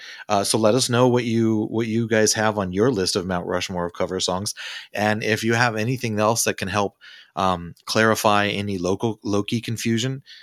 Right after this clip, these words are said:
send that our way as well. We need to hear it. And if you are confused about anything about Loki, clearly we have an expert here, so we will send it his way, and he'll answer you, and then y-, you won't be confused anymore. So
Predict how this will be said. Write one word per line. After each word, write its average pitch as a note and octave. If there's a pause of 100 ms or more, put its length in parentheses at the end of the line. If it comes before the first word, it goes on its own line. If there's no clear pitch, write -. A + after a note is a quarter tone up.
(100)
send C3
that A#2+
our A#2+
way A#2+
as F2
well. F#2+
We F#2+
need G#2
to F#2+
hear G2
it. F#2+
And G2+
if G2
you B2+
are E3
confused C3+
about E2+
anything F2
about F2
Loki, G#2+ (340)
clearly C3
we G2
have G2+
an F#2+
expert F2
here, E2
so E2+
we E2+
will E2+
send F2
it E2+
his E2+
way, F2+
and F2
he'll F#2+
answer G2+
you, B2+
and B2+
then B2+
y-, C3+ (120)
you B2
won't C3+
be D3
confused B2
anymore. D#2+
So E2